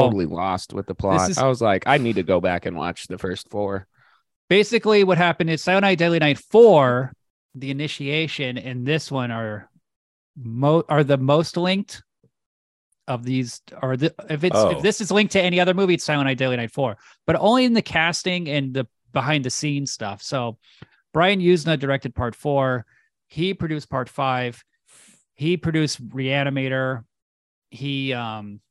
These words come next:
Speaker 2: did he direct Bride of Reanimator? 'Cause they, they make a reference to that. He, um, some of the cast from part four is in this one. They make little cameos. There's, like, a Clint Howard cameo in this one.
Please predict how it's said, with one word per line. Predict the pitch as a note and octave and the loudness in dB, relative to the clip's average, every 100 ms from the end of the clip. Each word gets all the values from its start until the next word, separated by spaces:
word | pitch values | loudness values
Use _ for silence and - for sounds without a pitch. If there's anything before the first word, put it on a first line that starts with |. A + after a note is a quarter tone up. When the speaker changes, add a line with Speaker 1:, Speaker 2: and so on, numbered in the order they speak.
| _ _ _ _ _ _ _ - | _ _ _ _ _ _ _ -14
Speaker 2:
did | B2+ | -12
he | A#2 | -12
direct | A2 A2 C3+ | -10 -8 -6
Bride | D3+ D3+ | -4 -4
of | D3 | -4
Reanimator? | D3+ D3 C#3+ D3 C#3+ C#3+ | -4 -4 -4 -4 -6 -6
'Cause | B2+ | -8
they, | B2+ A#2+ _ _ | -6 -8 _ _
they | C#3 | -4
make | C#3 B2+ | -2 -2
a | |
reference | A#2+ A#2+ A2 - | -4 -6 -8 -10
to | |
that. | A2 A2 G#2+ | -8 -6 -8
He, | - D3 C#3 | -6 -4 -2
um, | C3+ A#2+ A2 A2 _ - _ - | 0 -2 -6 -12 _ -20 _ -8
some | F3+ | -2
of | G3 | 0
the | G#3 | 0
cast | - D#3+ E3+ | 2 0 0
from | F#3 | -2
part | F3 F3 | 0 0
four | - E3 D#3+ | 0 -2 0
is | C#3 | -2
in | D3+ | -6
this | D3+ D#3+ | -6 -4
one. | D#3+ D3 | -4 -4
They | C#3 | -6
make | C3+ | -6
little | C#3 | -8
cameos. | C3 C#3 B2+ B2+ B2+ C3 | -8 -8 -6 -4 -4 -6
There's, | C3 | -8
like, | B2 B2 | -8 -10
a | |
Clint | - D3+ - | -6 -8 -6
Howard | - B2+ C3+ | -6 -4 -4
cameo | - C#3+ C#3 C#3 C#3 | -6 -6 -4 -4 -4
in | C3 | -4
this | B2+ - | -6 -6
one. | D3 C#3+ | -4 -6